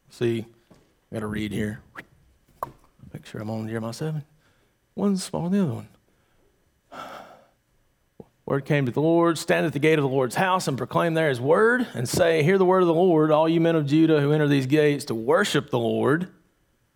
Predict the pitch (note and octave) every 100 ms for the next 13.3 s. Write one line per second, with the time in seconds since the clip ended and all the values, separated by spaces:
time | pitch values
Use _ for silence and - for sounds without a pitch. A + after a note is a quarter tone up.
0 | _ _ _ C3 D#3 D3 D3 C3+ C#3 C#3+
1 | A#2 D3 D3 C#3 B2 B2+ C3+ A#2+ E3 C#3+
2 | A#2+ A#2 B2+ - - B2+ E3 G3+ E3+ E3+
3 | C3+ C3 D3 D#3 D#3+ E3 G3 G3 A#2+ G2+
4 | G#2 - - _ _ _ _ _ _ -
5 | B2+ C3 C3 - B2 B2 B2 A#2+ A#2 A#2
6 | - A2 A2 G#2+ - - - - A#2 A#2+
7 | B2 A#2 A2 - _ _ _ _ _ _
8 | _ _ _ _ _ _ _ _ - A2+
9 | - C3 C#3 A#2+ G#2+ A2+ - - B2 C#3+
10 | D3+ - C#3+ D#3 D#3 D#3 C3 C3+ D3 D3
11 | D3 - - - - C3 C#3+ A2+ A#2+ C3+
12 | C#3+ C#3 C#3 - A#2 C#3 C#3 A#2 B2+ C#3
13 | C#3+ C#3+